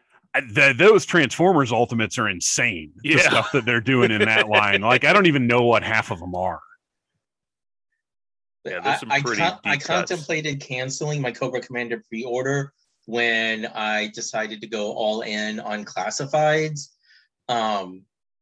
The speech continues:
Speaker 3: but I haven't, 'cause I
Speaker 1: <laughs>
Speaker 3: still, I still think, like,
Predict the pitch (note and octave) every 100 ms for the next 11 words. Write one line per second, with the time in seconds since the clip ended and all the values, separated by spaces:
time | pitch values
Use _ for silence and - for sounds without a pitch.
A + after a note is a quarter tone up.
0 | _ E3 G3+ D3+ G#2 G2+ D#3+ G#3+ _ _
1 | _ _ _ - C#3 - C3+ C3 C#3+ -
2 | B2 F3 E3+ - _ _ _ F3 F#3 -
3 | F#3+ A#3 A3+ D4+ F3 D3+